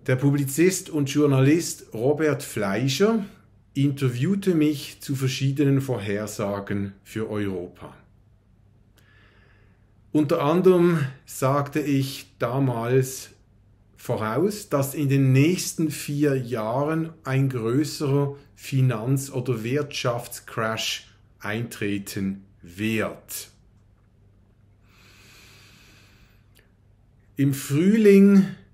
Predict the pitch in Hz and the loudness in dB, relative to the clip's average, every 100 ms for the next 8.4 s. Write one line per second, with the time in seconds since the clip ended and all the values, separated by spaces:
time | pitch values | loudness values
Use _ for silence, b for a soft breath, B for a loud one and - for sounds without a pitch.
0 | _ - - 131 147 160 135 135 139 131 | _ -12 -2 0 2 0 0 2 4 4
1 | 139 131 - - - 131 131 - 104 110 | 2 0 -4 -12 -2 -2 -2 -6 -6 -4
2 | 143 139 131 127 127 - - - B B | -4 -4 -2 -2 -2 -8 -14 -16 B B
3 | - 107 113 113 113 110 104 - _ _ | -12 -8 -6 -4 -4 -4 -6 -16 _ _
4 | _ _ _ _ _ _ _ _ _ _ | _ _ _ _ _ _ _ _ _ _
5 | _ _ _ - - 117 - 123 - 123 | _ _ _ -14 -8 -8 -8 -10 -8 -2
6 | 117 113 107 110 143 143 131 123 113 117 | -2 -2 -2 -2 0 -2 -2 -6 -6 -6
7 | 110 - 147 143 - 156 151 143 113 110 | -8 -2 -2 -2 -6 -4 -4 -4 -6 -4
8 | 107 113 123 117 | -4 -4 -6 -8